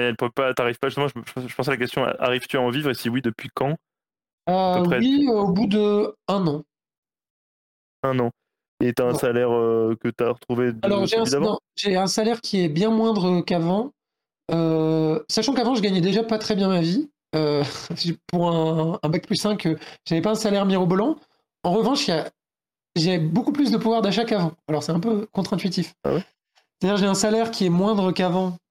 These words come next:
Speaker 2: Euh, à peu près, je sais pas, soixante-dix pour cent de mon ancien salaire, on va dire ça comme ça.
Speaker 1: Ok.
Speaker 2: Mais, euh, tous mes frais passent sur mon entreprise. Donc, j'ai besoin d'acheter un téléphone, c'est mon entreprise. J'ai besoin
Speaker 1: Ah
Speaker 2: d'acheter un
Speaker 1: oui,
Speaker 2: ordinateur,
Speaker 1: c'est
Speaker 2: c'est mon
Speaker 1: vrai.
Speaker 2: entreprise.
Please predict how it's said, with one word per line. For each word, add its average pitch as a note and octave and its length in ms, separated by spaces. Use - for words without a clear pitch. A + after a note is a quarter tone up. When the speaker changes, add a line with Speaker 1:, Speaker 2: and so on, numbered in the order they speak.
Speaker 2:
Euh, B2+ 720
à E3 80
peu D#3+ 100
près, E3+ 420
je D3+ 60
sais - 60
pas, A2+ 140
soixante-dix F3+ 380
pour G3 140
cent G3 100
de F#3 60
mon F3+ 100
ancien F3+ 260
salaire, G3+ 260
on G3+ 40
va F#3 60
dire E3+ 120
ça F3+ 100
comme F3+ 100
ça. G#3+ 80
Speaker 1:
Ok. C3 320
Speaker 2:
Mais, C4+ 340
euh, F#3+ 360
tous A#3+ 160
mes A#3+ 100
frais A#3 180
passent A3 160
sur G3+ 120
mon F#3+ 120
entreprise. F#3 400
Donc, D3 100
j'ai D#3 80
besoin E3+ 140
d'acheter F#3+ 240
un F#3 60
téléphone, F3+ 300
c'est D#3+ 120
mon C#3+ 80
entreprise. D#3 320
J'ai B2+ 60
besoin C3+ 100
Speaker 1:
Ah C#3 140
Speaker 2:
d'acheter C3+ 120
un C3+ 120
Speaker 1:
oui, C3+ 60
Speaker 2:
ordinateur, D#3+ 360
Speaker 1:
c'est A#2 40
Speaker 2:
c'est A#2 60
mon C#3 60
Speaker 1:
vrai. C3+ 100
Speaker 2:
entreprise. A#3 460